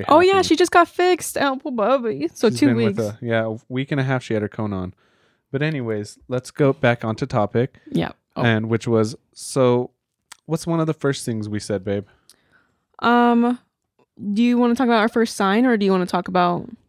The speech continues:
Speaker 1: Yeah, why don't we go ahead with the first time we, like,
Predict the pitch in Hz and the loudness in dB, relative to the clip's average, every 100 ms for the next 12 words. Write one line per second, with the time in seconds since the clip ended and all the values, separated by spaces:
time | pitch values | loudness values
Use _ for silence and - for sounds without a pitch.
0 | _ _ 233 240 147 185 190 160 151 139 | _ _ 0 2 4 4 2 2 4 2
1 | 139 127 120 - 123 - - 120 113 113 | 0 -2 -2 -2 -2 -2 -4 -4 -2 -2
2 | 107 104 104 | 0 0 -2